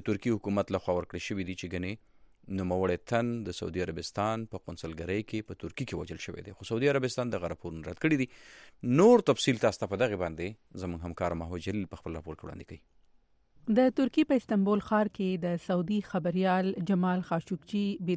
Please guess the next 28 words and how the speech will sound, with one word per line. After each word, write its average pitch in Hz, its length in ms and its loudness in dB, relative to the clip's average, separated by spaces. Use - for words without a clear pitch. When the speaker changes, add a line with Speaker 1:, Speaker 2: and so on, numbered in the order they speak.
Speaker 2:
درکې 175 340 0
ته 277 40 4
د 240 120 6
یوې 247 220 4
اونۍ 220 260 4
نه 185 140 0
زیات 190 300 0
وخت - 260 -4
تېرېدو 170 380 0
باوجود 175 380 -2
د 202 160 0
هغه 233 300 2
هیڅ - 240 -4
پته 165 260 0
نه 170 120 0
ده 165 100 0
لګېدلې. 170 580 -4
جمال 185 320 2
خاشقجي 175 440 0
په 202 200 2
امریکا 190 360 2
کې 240 280 -2
د 208 120 0
خودساخته - 540 -2
جلاوطنۍ 175 720 0
ژوند 170 220 0
تېرولو 185 360 0
او 220 80 8